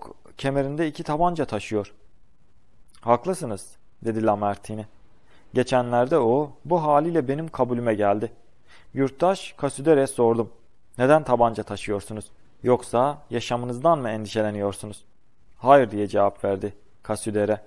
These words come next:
'Benim istifamı isteyecek kadar cesur olabilecek kişiye karşılık vermeye hazır olmak istiyorum.'"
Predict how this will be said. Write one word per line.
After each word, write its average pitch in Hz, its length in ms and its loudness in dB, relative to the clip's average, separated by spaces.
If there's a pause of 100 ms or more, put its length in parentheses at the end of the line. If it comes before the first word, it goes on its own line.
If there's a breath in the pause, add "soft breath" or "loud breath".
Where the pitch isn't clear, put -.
(680 soft breath)
'Benim 165 220 2
istifamı 147 460 -2
isteyecek 156 480 -2
kadar 139 280 2
cesur 123 280 -4
olabilecek 139 520 0
kişiye 147 300 -4
karşılık 127 520 -2
vermeye 123 320 2
hazır 123 240 -2
olmak 101 320 2
istiyorum.'" 107 400 -2